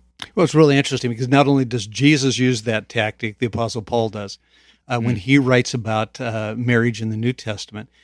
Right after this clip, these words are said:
Speaker 1: He's doing it in the, in the culture that is highly, uh, patriarchal. I mean, it, it, it's,
Speaker 2: Mm.
Speaker 1: it's a very male-centered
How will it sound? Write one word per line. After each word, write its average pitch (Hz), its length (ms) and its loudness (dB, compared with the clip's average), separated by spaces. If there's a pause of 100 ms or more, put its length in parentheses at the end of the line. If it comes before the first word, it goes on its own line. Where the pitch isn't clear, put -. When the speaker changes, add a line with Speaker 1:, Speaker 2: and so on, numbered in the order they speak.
(160)
Speaker 1:
He's 131 240 -2
doing 127 340 2
it 143 140 2
in 123 160 -2
the, 127 140 -2
in 127 200 -4
the 117 180 -4
culture - 680 -6
that 110 80 -4
is 113 160 -2
highly, 196 580 -10
uh, 117 120 -6
patriarchal. 127 760 -4
I 101 80 -6
mean, 117 140 -4
it, 131 140 -2
it, 143 220 0
it's, 143 240 -2
Speaker 2:
Mm. 147 100 -8
Speaker 1:
it's 127 120 -8
a 135 60 -8
very 151 640 -6
male-centered 139 1300 0